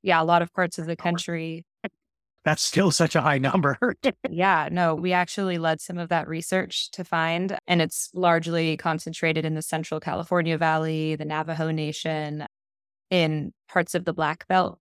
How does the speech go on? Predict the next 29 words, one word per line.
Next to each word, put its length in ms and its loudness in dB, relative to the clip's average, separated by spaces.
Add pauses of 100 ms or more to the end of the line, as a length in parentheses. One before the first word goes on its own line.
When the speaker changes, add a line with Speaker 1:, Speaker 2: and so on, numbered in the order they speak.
Speaker 1:
in 240 0
the 80 -2
American 380 -6
South, 640 2
and 120 -8
then 240 -8
Appalachia, 880 -6 (540)
and 600 -4 (100)
Puerto 220 2
Rico 400 -6
is 120 -10
also 500 -8 (180)
a 60 -10
big 240 -10
place 300 -12
too. 340 -10 (400)
So 140 -2
really 340 -2 (440)
all 180 4
over 180 0
the 100 -8
place. 540 -8
Oh, 100 6
and 100 6
also 380 4
in 460 -4
Texas, 720 -4
in 160 -2
these 480 -4